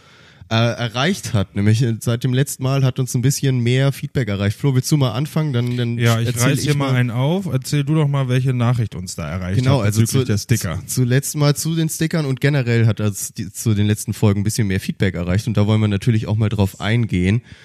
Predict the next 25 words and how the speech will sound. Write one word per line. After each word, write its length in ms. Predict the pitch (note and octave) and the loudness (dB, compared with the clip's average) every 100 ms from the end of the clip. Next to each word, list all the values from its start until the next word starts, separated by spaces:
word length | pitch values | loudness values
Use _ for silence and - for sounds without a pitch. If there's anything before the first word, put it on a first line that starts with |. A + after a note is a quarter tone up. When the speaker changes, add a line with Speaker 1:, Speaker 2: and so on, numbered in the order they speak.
| _ | _
Speaker 1:
weil 140 | - F#2+ | -2 2
wir 140 | G#2 | 2
euch 240 | F#2+ G#2+ A2 | 2 0 0
ja 140 | F#2 | 0
auch 220 | F2 F#2 | 0 -2
immer 280 | D#2 F#2+ F2+ | -2 -2 0
dazu 480 | F2+ - G#2 G2 G2 | -2 -2 0 0 2
anregen 580 | A2 A#2+ A2 G#2 G2 F#2 | 0 0 2 2 2 0
wollen, 300 | G2 G2 G2 | 2 2 2
noch 160 | G2 | 0
mehr 240 | G#2 G#2+ G#2 | 2 2 2
Meinung 380 | G2+ G#2+ G#2+ | 2 0 0
abzugeben, 580 | E2 - - F#2+ G2+ G2+ | -2 -6 -4 -2 0 0
ob's 340 | - A#2 - - | 2 0 0 0
jetzt 420 | G#2+ G2 - - | 2 0 -4 -6
Empfehlungen 540 | G#2+ - A#2+ A#2 G#2 | -6 -2 0 2 0
sind 220 | G2 G#2 | -2 -6
von 180 | - G#2 | -6 -8
Songs, 380 | G2 G2+ G#2 - | -6 -6 -6 -2
die 80 | A2 | -2
man 120 | F#2+ | 0
sich 160 | G2 G2+ | -2 -4
mal 100 | E2 | -2
anhören 400 | G2 F#2+ F#2 F#2 | 0 2 0 2
soll, 260 | F#2 F#2 | 2 0